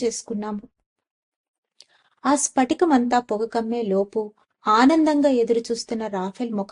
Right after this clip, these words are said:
కవళికలను గమనించే సమయం నాకు చిక్కింది. ఇది నాకు తగినంత భరోసాని ఇచ్చింది. ఎందుకంటే ఎంతో గౌరవప్రదంగా ఉండే రాఫెల్ను అలాంటి వ్యక్తిగత రహస్యాన్ని వెల్లడి చేయమని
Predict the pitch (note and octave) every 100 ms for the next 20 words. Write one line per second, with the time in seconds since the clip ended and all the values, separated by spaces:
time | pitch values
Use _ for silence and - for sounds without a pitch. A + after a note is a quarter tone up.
0 | B3 B3+ A#3 A3 A3 G#3+ G#3+ G3+ G3+ G3+
1 | G3+ G#3 G#3 F#3+ G3 A#3+ B3+ A3 F#3+ -
2 | - A3+ G#3 G3+ - _ _ _ _ _
3 | _ _ - D#4+ D4+ C#4+ B3+ C4 C#4+ -
4 | A#3 A#3 A#3 G#3 F#3+ F#3 B3+ C4+ B3 A#3
5 | G3 - G#3 G3+ G#3 _ _ _ A#3 A3+
6 | D4+ D4+ C4 A#3+ G#3+ G#3+ _ _ _ A#3
7 | C4 D4+ E4+ E4 A#3 G3+ A#3 C#4+ C#4+ B3+
8 | B3 A#3+ A#3+ A3+ G#3+ A3+ G#3+ F#3 G3+ -
9 | B3 G#3+ B3 B3 G#3 A3 A3+ A3 F#3+ F#3+
10 | C4+ C#4+ A#3+ A3 A#3 A#3 A#3 A3 G3+ F#3
11 | G3+ A#3+ B3 A#3 G#3+ G#3+